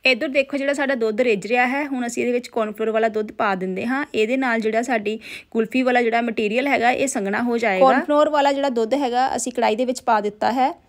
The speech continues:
ਤੇ ਕੜਛੀ ਆਪਾਂ ਲਗਾਤਾਰ ਚਲਾਉਂਦੇ ਰੱਖਾਂਗੇ। ਥੋੜ੍ਹੀ ਹੀ ਦੇਰ ਦੇ ਵਿੱਚ ਦੇਖਿਓ ਜਿਹੜਾ ਸਾਡਾ ਇਹ ਦੁੱਧ ਹੈ ਸੰਘਣਾ ਹੋ ਜਾਏਗਾ।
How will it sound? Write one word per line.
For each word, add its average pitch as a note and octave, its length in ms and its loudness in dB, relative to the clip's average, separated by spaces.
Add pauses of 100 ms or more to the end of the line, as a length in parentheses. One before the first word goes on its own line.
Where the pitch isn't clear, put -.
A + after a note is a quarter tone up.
(280)
ਤੇ A#3+ 240 2
ਕੜਛੀ A#3+ 360 -2
ਆਪਾਂ B3+ 140 0
ਲਗਾਤਾਰ B3 400 2
ਚਲਾਉਂਦੇ G#3+ 320 -2
ਰੱਖਾਂਗੇ। B3 460 -4
ਥੋੜ੍ਹੀ A#3 280 2
ਹੀ C4+ 120 0
ਦੇਰ A3+ 220 2
ਦੇ A3 120 0
ਵਿੱਚ A#3 160 0
ਦੇਖਿਓ A3 300 -4
ਜਿਹੜਾ B3 160 -2
ਸਾਡਾ A#3+ 260 0
ਇਹ A#3+ 80 2
ਦੁੱਧ G3 260 -2
ਹੈ A#3+ 80 6
ਸੰਘਣਾ A3 320 -2
ਹੋ A#3 160 2
ਜਾਏਗਾ। A3+ 480 0